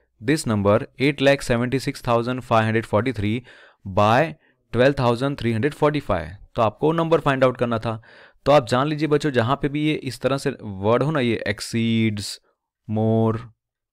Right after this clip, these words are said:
by this, ये वो, तो वहाँ पे आपको प्लस करना पड़ेगा, ठीक है। ओके,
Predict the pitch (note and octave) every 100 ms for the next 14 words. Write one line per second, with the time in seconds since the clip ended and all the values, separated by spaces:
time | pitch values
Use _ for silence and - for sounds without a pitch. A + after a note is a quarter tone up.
0 | _ - G2 G#2 G2+ G2+ G#2 G2+ - G#2+
1 | G#2 G2 G2+ G#2 - - _ - C3 C#3
2 | E3 D3 - E3 D3+ D3 B2 A2 G2 F2+
3 | E2 D#2+ F2 _ - A2 D3+ G#2+ G2+ _
4 | _ _ _ _ _ - F#2+ D3